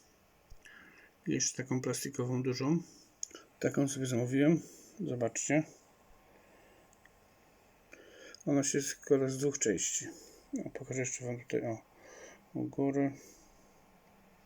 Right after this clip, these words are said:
To jest wewnętrzna i zewnętrzna. Za chwilę wam pokażę. Pójdziemy. W szkle to ją trzymam. Ona jest plastikowa, dosyć ciężka, nie wiem, z trzy, cztery kilo waży.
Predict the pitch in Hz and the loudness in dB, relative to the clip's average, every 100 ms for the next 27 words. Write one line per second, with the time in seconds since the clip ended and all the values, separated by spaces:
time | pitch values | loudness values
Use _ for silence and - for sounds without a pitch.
0 | - - - - - _ - 202 _ - | -20 -20 -20 -20 -20 _ -20 -20 _ -20
1 | - - - _ - _ _ - - - | -20 -20 -20 _ -20 _ _ -20 -20 -20
2 | - 131 127 143 147 147 143 - 135 151 | -8 -6 0 2 6 6 6 4 4 4
3 | 135 120 117 107 - 135 151 - - 156 | 6 4 4 2 2 4 2 0 -6 -4
4 | 135 - 135 127 123 120 - - - 127 | -4 -2 0 2 2 0 -4 -6 -4 -2
5 | 131 151 - - - 127 120 131 - - | 0 -2 -4 -12 -8 -4 -2 -2 -4 -16
6 | - - - - - - - 143 131 127 | -16 -14 -14 -14 -12 -2 4 4 6 2
7 | 123 - - 156 180 202 - - - - | 2 0 4 6 8 6 2 -12 -20 -20
8 | - - - _ - _ _ _ - - | -20 -20 -20 _ -20 _ _ _ -20 -20
9 | _ _ _ _ - - - 131 123 - | _ _ _ _ -20 -18 -4 -2 0 2
10 | 127 - 131 135 131 135 139 131 143 165 | 2 2 2 2 2 0 -4 2 6 6
11 | - 131 131 131 - - - - - - | 4 2 2 0 -4 -14 -14 -14 -12 -8
12 | - - - 160 147 - - 131 131 127 | -6 0 2 2 -2 0 2 2 2 0
13 | - 147 123 117 117 127 | 4 6 8 6 4 0